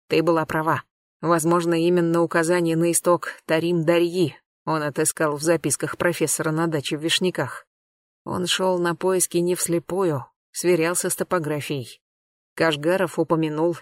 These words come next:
его родители детьми видели у Виллиантова карту». Гектор и Катя намеренно держались позади процессии. Их маленький караван все больше и больше выглядел пародией на настоящую экспедицию,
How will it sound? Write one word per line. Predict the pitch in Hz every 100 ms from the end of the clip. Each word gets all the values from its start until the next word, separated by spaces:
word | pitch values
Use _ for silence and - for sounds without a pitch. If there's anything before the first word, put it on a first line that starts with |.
| -
его | 165 165 147
родители | 147 156 170 165 160
детьми | 151 156 175 165
видели | 190 185 147 135
у | 135
Виллиантова | 160 170 135 156 131
карту». | - 165 139 - - _ _ _ -
Гектор | 175 196 254 - 202
и | 180
Катя | 202 240 - 214
намеренно | 190 180 240 226 202
держались | 170 170 156 180 196 180
позади | 185 170 196 156
процессии. | 131 160 156 156 123 - 110 - - _ _
Их | 254 262
маленький | 208 202 196 185 185
караван | - 202 160 180 226
все | 202 -
больше | 165 208 226 -
и | 156
больше | 135 190 196 175
выглядел | 151 175 170 175 175 170
пародией | 180 175 214 180 147 123 -
на | 160 165
настоящую | 160 - 170 160 135 - 147
экспедицию, | 147 - 170 143 - 147 120